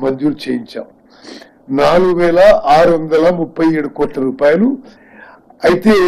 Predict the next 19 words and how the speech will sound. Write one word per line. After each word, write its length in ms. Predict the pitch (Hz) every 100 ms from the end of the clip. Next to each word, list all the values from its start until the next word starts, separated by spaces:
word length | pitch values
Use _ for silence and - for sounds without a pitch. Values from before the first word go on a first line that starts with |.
| 156 - - _ - 143 226
ఔటర్ 320 | - 277 226
లిమిట్, 280 | 214 196 - - _ _ _ _ _ _ _ _ _ -
ఔటర్ 520 | 151 226 254 254 220 208
లిమిట్‌గా 440 | 190 190 165 214 226 - - - - _ _ _ - -
సెప్టెంబర్ 720 | 175 175 196 180 180 202 - - - _ _ _ _ -
రెండు 340 | 131 151 160
వేల 320 | 160 160 156 160 160 135 - _ _ -
ఇరవై 320 | 151 151 156 143 143
ఏడు 160 | 151 143 - - _ _ _ _ _ _ _ _ _
ఈ 120 | 160 160
యొక్క 200 | 151 - 143 143 139
ఎస్ఎల్బిసి 580 | - 170 151 160 - 156 -
టన్నులు, 380 | 143 160 165 196 - - - - _
టన్నులు, 360 | 147 165 175 190 - - - - - -
ఆ 100 | 139
డిండి 440 | 127 143 160 170 156
బ్యాలెన్సింగ్ 500 | 147 156 160 147 170
రిజర్వాయర్, 520 | 151 160 165 175 185 - - _ _ 147
ఇవన్నీ 460 | 147 156 180 190